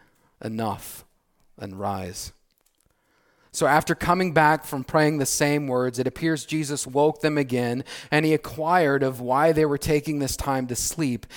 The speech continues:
instead of pray. And they had no excuses.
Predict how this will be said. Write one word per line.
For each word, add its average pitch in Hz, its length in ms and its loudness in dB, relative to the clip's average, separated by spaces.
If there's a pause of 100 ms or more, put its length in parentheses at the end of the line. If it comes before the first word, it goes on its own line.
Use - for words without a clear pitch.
(160)
instead 131 340 0
of - 160 -4
pray. 120 460 2 (1400)
And 143 100 -6
they 131 60 0
had 127 240 0
no 127 180 0
excuses. - 800 -6